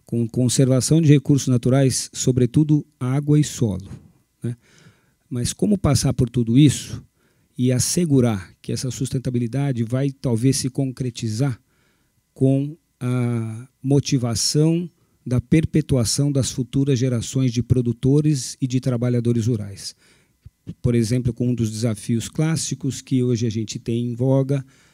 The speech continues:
é da questão de trabalho escravo infantil em algumas propriedades, e a gente não pode, às vezes, motivar uma futura geração,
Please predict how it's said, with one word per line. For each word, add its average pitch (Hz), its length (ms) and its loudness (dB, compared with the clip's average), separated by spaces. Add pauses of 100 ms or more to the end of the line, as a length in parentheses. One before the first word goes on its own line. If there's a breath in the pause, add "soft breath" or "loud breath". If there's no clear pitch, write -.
(160 soft breath)
é 120 220 -4
da 117 100 -2
questão 123 440 -4
de 117 120 -8
trabalho 117 360 -4
escravo 120 480 -4
infantil 120 560 -2
em 120 60 -2
algumas 117 340 -4
propriedades, 139 880 -6 (440 soft breath)
e 123 80 -6
a 120 80 -2
gente 123 260 -2
não 131 140 -2
pode, 120 280 -2
às 113 120 -2
vezes, 120 240 -2
motivar 120 560 -4
uma 120 160 -8
futura 120 420 -2
geração, 117 580 -2